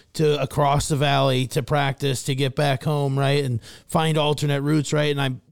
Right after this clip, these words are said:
now calendarizing my entire day, and if I'm off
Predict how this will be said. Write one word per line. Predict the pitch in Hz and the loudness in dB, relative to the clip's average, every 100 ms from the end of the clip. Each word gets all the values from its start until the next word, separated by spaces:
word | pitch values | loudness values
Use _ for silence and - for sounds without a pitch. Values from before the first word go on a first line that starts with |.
| 135 | -12
now | 147 156 139 139 135 - - - _ _ _ _ _ - | -6 -2 0 2 0 -2 -12 -20 _ _ _ _ _ -4
calendarizing | - 175 165 160 143 143 143 131 139 135 | 0 2 2 4 2 4 2 2 0 0
my | 143 131 | 0 0
entire | 135 131 - 160 147 135 | 2 0 -2 0 2 0
day, | 120 143 139 123 123 - | 0 2 2 2 0 -2
and | 135 | -2
if | 127 127 | -2 -2
I'm | 120 120 | -4 -2
off | 131 131 131 - | 0 0 0 -6